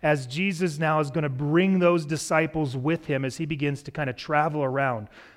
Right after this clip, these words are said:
uh, which we have to really keep in mind the context there, that these are guys who had a life before they met Jesus. Then they met Jesus,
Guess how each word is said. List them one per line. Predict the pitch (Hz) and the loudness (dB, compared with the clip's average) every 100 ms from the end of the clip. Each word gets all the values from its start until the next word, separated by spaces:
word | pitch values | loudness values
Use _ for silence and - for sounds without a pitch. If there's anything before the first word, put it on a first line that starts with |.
| _ | _
uh, | 143 139 | 0 2
which | 147 147 | 2 0
we | 156 | -4
have | 147 170 208 - | 0 2 2 0
to | 185 | 0
really | 185 151 | 2 2
keep | - - 185 | 0 -4 0
in | 175 143 | 0 0
mind | 143 156 165 143 | 0 0 0 -4
the | |
context | 139 165 202 180 131 - | -2 -2 -2 0 -2 -2
there, | 156 139 | -2 -2
that | 123 | -2
these | 151 202 | -4 -2
are | 208 | 0
guys | 185 180 165 | 2 0 0
who | 165 | -2
had | 147 180 180 | 0 2 0
a | 180 170 | 0 0
life | 160 160 160 139 - - - - - | 2 2 2 0 -6 -16 -20 -18 -2
before | 147 - - 180 180 | -2 -2 2 4 4
they | 151 | 2
met | 135 131 113 | 0 0 -2
Jesus. | 120 117 101 90 - - _ _ _ _ _ _ _ _ - | -6 -8 -8 -14 -18 -20 _ _ _ _ _ _ _ _ -6
Then | 135 180 | 0 2
they | 170 165 | 4 2
met | 156 175 196 156 | 4 4 2 0
Jesus, | 156 151 135 143 131 - | -2 -4 -2 -2 -4 -6